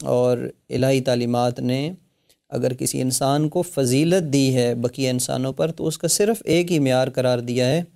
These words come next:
اور وہ معیار تقوی و پرہیزگاری ہے اور وہ خدا کی عبودیت ہے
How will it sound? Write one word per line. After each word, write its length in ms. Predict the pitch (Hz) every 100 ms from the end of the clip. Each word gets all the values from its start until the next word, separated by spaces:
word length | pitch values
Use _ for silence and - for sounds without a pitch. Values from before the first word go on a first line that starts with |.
| _ _ _ _ _
اور 340 | 120 127 127
وہ 380 | 131 120 127 127
معیار 540 | 127 123 123 139 156 160 - -
تقوی 260 | - 135
و 120 | 131 127
پرہیزگاری 680 | 123 120 120 123 123 156
ہے 200 | 151 156 175 _ _ _ _ -
اور 220 | 123 123
وہ 420 | 123 127 127 127
خدا 420 | - - 127 127
کی 280 | 127 131 127
عبودیت 640 | 120 123 120 120 131 156 160
ہے 200 | 165